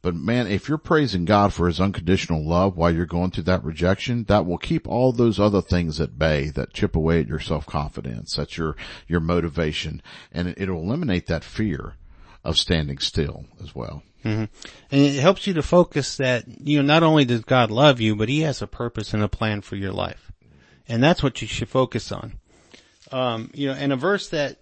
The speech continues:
Speaker 2: this is a well-known verse that helps us focus on that is John three sixteen. That says, "For God so loved the world that he gave his only begotten Son, that whoever believes in him should not perish, but have everlasting life."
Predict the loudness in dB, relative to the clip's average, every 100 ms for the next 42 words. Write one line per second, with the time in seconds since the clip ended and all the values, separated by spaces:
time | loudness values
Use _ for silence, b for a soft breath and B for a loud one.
0 | _ -12 -12 -12 -10 -8 -6 -4 -2 -2
1 | -2 -2 -4 -6 -10 -16 -14 -12 -10 -10
2 | -10 -14 -10 -12 -12 -10 -8 -6 -6 -8
3 | -8 -6 -4 -4 -6 -6 -8 -10 -4 -2
4 | -2 -6 _ -16 -8 -6 -6 -10 b b
5 | b -8 2 4 4 2 0 0 0 -2
6 | 0 2 0 -2 -4 -4 -4 -4 -4 -4
7 | -4 -6 -6 -6 -6 -10 -10 -10 -10 -12
8 | -18 _ _ -10 -8 -8 -10 -12 -4 0
9 | 0 -2 -4 -4 -2 -2 -6 -4 -4 -2
10 | -2 -2 -6 -10 -6 -6 -6 -8 -8 -8
11 | -10 -16 -10 -6 -4 -4 -6 -4 0 2
12 | 2 0 -2 -4 -2 -4 -8